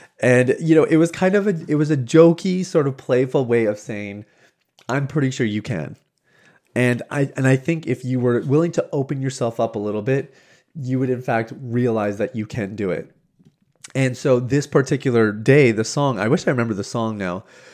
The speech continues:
but, um, I said, "No, you, you definitely can." Uh, I said, well, no, I said, "Not with that attitude." <laughs> That was what I said.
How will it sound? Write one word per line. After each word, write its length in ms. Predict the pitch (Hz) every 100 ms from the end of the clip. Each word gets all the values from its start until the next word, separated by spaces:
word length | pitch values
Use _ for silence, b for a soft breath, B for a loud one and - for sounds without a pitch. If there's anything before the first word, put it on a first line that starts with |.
| B B _
but, 300 | 123 123 117 -
um, 300 | 117 104 101 -
I 80 | 123
said, 260 | 131 139 147
"No, 160 | 170
you, 240 | 101 131 175
you 260 | 147 131 135
definitely 500 | 135 147 - 131 117
can." 400 | 143 101 - -
Uh, 120 | 113 120
I 80 |
said, 240 | 120 117 110
well, 200 | 98 -
no, 120 | 107
I 60 | 85
said, 200 | - 101
"Not 140 | 104
with 100 | 95
that 120 | 98 101
attitude." 420 | 98 90 95 104
<laughs> 580 | - 131 143 - - -
That 160 | 135
was 120 | 135
what 120 | 123 110
I 60 |
said. 300 | 113 123 107